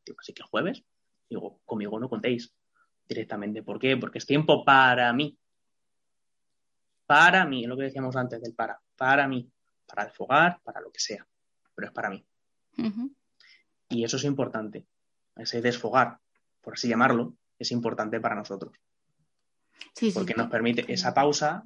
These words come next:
Speaker 1: nos permite coger aire. Es como si estamos buceando, buceando, buceando y no subimos nunca a la superficie. ¿Qué te pasa al final? Que te ahogas. Luego hay gente que en su día a día, ¿qué sensación dice que tiene? Que se ahoga.
Speaker 2: Que no
Speaker 1: Qué
Speaker 2: llegó a las
Speaker 1: curioso.
Speaker 2: cosas.
Speaker 1: Qué curioso, ¿verdad? Por eso coger aire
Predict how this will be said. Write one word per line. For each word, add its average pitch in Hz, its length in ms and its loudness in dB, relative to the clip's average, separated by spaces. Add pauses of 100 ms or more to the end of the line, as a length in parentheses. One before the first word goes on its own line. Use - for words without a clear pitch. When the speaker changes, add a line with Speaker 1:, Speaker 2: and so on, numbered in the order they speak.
Speaker 1:
nos 120 120 -8
permite 107 320 -8
coger 120 260 -6
aire. 123 220 -2
Es - 100 -20
como 117 200 -8
si 127 80 -10
estamos 123 220 -4
buceando, 123 420 -2
buceando, 127 400 -2
buceando 131 380 -4
y 170 40 -4
no 160 100 -4
subimos 123 340 -2
nunca 117 200 -2
a 110 40 0
la 110 40 -2
superficie. - 500 -8
¿Qué 120 80 -4
te 120 120 -6
pasa 120 220 -6
al 117 80 -12
final? 139 280 -2 (260)
Que 117 120 -6
te 107 80 -4
ahogas. 107 440 -6 (840)
Luego 113 180 -2
hay 110 60 -10
gente 120 220 2
que 131 80 0
en 127 60 -2
su 127 120 -2
día 127 180 4
a 120 40 4
día, 170 340 2
¿qué 139 100 -4
sensación 139 400 -4
dice 135 200 -2
que 131 100 -2
tiene? 151 360 -2 (320)
Que - 100 -10
se - 140 -2
ahoga. - 400 -6 (120)
Speaker 2:
Que 240 140 0
no 220 100 4
Speaker 1:
Qué 208 60 4
Speaker 2:
llegó 185 240 4
a 196 40 8
las 202 160 4
Speaker 1:
curioso. - 20 -8
Speaker 2:
cosas. 233 540 -4 (300)
Speaker 1:
Qué 135 120 -6
curioso, 127 440 0
¿verdad? 120 380 -2 (1400)
Por 113 200 0
eso 127 340 -2
coger 117 300 -6
aire 135 500 2